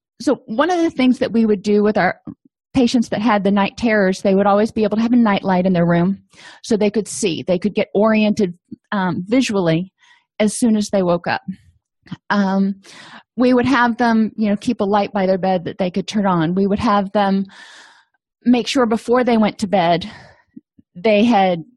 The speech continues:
relaxed and focused on something other than the trauma and other than worrying about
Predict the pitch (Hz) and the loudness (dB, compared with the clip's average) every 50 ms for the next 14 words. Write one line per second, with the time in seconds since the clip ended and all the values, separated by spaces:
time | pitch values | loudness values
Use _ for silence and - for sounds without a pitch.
0 | _ _ _ _ - 175 180 202 196 190 196 180 180 175 - - - - - - | _ _ _ _ -10 -4 0 0 2 2 2 2 0 0 -2 -6 -10 -18 -16 -8
1 | - - 190 175 - 208 196 196 - 196 190 - - - - 185 185 180 185 180 | -4 -2 -2 0 0 0 -2 0 -2 -6 -8 -8 -12 -8 -4 -2 -2 0 0 0
2 | 175 180 185 - - - _ - - - 233 233 302 226 214 - _ _ - 226 | 0 -2 -4 -6 -12 -20 _ -10 -4 -2 -2 -2 -2 -4 -6 -6 _ _ -2 -2
3 | 233 220 240 233 220 185 180 175 175 165 160 156 160 170 - _ - 185 - - | 0 0 2 0 0 0 0 0 2 2 2 2 0 -2 -6 _ -6 -6 -6 -2
4 | - 208 175 165 160 156 156 147 - 165 156 - - - 226 214 208 214 220 202 | -2 0 0 0 0 0 -2 -2 0 -2 -2 -2 0 -2 -2 0 0 -2 -2 0
5 | 180 170 160 165 170 170 180 175 170 170 160 160 165 156 160 165 151 143 165 156 | 0 0 2 0 0 2 2 2 2 2 2 0 0 0 0 0 0 0 2 0
6 | 147 | 0